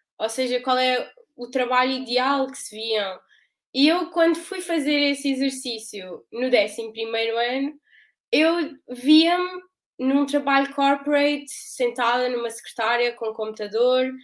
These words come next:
portanto, eu via-me ligada a coisas com escritórios, portanto, eu percebi que teria que, hum, que ir para uma de, da área deste género.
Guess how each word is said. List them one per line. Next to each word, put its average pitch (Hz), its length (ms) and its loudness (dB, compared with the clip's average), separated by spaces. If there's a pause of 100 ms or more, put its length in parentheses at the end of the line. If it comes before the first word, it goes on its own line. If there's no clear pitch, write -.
(280)
portanto, 254 460 0
eu 254 180 2
via-me 262 640 2 (720)
ligada 262 600 2
a 262 100 -6
coisas 269 460 -2
com 269 160 0
escritórios, 220 800 -2 (120)
portanto, 214 460 -4
eu 233 180 -4
percebi 254 500 -8
que 254 420 -4 (440)
teria 240 420 2
que, 240 520 -4
hum, 220 880 -2 (200)
que 254 120 -2
ir 254 140 -4
para 240 180 4
uma 240 240 2
de, 208 360 -10 (240)
da 220 180 2
área 208 640 0 (120)
deste 214 440 -4
género. 156 360 -4